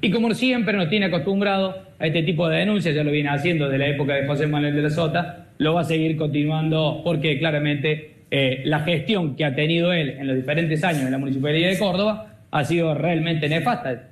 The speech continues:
Ya hemos visto lo que ha pasado con la tamse, con un choque en aquel momento en el dos mil tres, colectivo sin freno, veinte heridos, un muerto,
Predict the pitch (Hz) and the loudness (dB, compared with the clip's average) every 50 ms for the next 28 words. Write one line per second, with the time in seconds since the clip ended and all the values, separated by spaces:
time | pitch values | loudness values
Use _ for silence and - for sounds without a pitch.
0 | - - 143 127 143 143 143 139 135 156 165 147 135 131 131 143 139 139 139 135 | -12 -6 -2 0 0 0 0 0 0 0 0 0 0 0 0 0 0 0 0 0
1 | 139 151 147 135 131 135 131 127 135 160 175 170 165 147 160 151 139 - - - | 0 0 0 0 0 0 0 0 0 0 0 0 0 0 -2 -2 -4 -4 -8 -16
2 | - - - - 139 139 147 147 147 127 147 165 160 135 - 151 139 135 135 127 | -20 -10 -4 -2 0 0 2 2 0 0 0 0 0 0 0 0 0 0 0 0
3 | 123 123 127 135 131 135 131 139 147 143 143 139 139 147 147 127 147 143 135 131 | 0 -2 -2 0 0 0 0 0 0 0 0 0 0 0 0 0 0 0 0 2
4 | 127 131 135 135 135 135 135 139 135 135 175 180 185 175 156 - - - - - | 2 2 2 2 2 2 0 0 0 0 2 2 0 0 -2 -4 -8 -16 -20 -20
5 | - - - 147 143 143 135 127 151 151 135 - 139 135 135 139 170 185 175 165 | -20 -8 -4 0 0 0 2 2 0 0 0 0 0 0 0 0 0 0 0 0
6 | 160 160 151 - - - 143 165 170 151 - 143 135 139 180 175 165 151 147 143 | -2 -4 -6 -8 -6 -2 0 0 0 0 0 0 2 2 2 2 2 0 0 -2
7 | 123 - - - - - _ - 175 165 160 156 180 202 180 147 127 120 151 151 | -4 -8 -14 -20 -20 -14 _ -2 0 0 2 2 2 2 0 0 0 0 -2 -2
8 | 147 147 - - | -2 -4 -8 -14